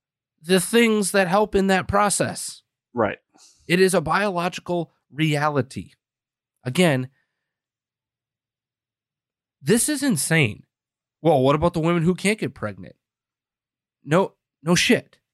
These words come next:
Speaker 1: The, but they, they still should be able to. They have all of the equipment to be able to, including, so for instance, one great example of this is somebody who can't produce eggs, right? Does that make them not a woman and suddenly they're a man?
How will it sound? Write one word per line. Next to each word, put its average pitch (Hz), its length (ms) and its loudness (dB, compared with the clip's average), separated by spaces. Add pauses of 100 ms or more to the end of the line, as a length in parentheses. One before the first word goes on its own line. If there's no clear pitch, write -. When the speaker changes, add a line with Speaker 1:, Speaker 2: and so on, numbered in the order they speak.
(420)
Speaker 1:
The, 139 80 -2
but 160 160 -4
they, 160 220 2 (140)
they 160 120 -4
still 208 640 2
should 240 500 0
be 175 280 0
able 117 280 -2
to. 104 320 -8 (840)
They 175 160 2
have 208 300 2 (300)
all 240 240 4
of 269 120 -4
the 262 140 -2
equipment 160 720 0 (300)
to 175 120 -2
be 160 200 2
able 143 200 0
to, 123 240 -2
including, 165 720 -2 (180)
so - 180 0
for 208 160 0
instance, 143 360 -4 (200)
one 208 200 2
great 190 260 -2
example 135 380 -6
of 104 100 -10
this 120 240 -4
is 139 120 -4
somebody 156 320 -6
who 151 140 -10
can't 165 360 -10
produce 151 400 -6
eggs, - 480 -4 (100)
right? 135 280 -2
Does 135 120 -2
that 202 180 0
make 220 200 -2
them 196 280 -2
not 127 300 -2
a 214 60 2
woman 143 360 -2
and 135 140 -4
suddenly 180 300 -2
they're 156 180 0
a 147 60 2
man? 170 400 -2